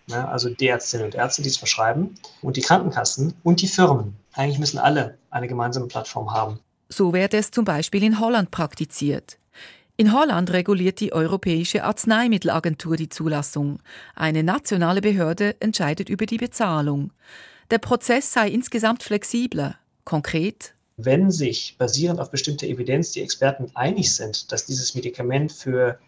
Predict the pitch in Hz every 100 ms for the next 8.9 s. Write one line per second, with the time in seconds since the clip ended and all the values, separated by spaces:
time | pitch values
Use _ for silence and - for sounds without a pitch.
0 | - 156 131 123 131 - 139 131 120 -
1 | 127 - 127 117 110 _ - - 233 185
2 | - 127 117 113 110 104 120 117 - 151
3 | 180 113 107 107 104 143 190 - _ _
4 | - 120 120 110 - _ - - 165 180
5 | 247 - _ - 131 131 - - 127 139
6 | 139 156 - 120 127 165 - - 196 233
7 | 220 127 123 156 - - - - 135 -
8 | - - 170 208 165 120 156 254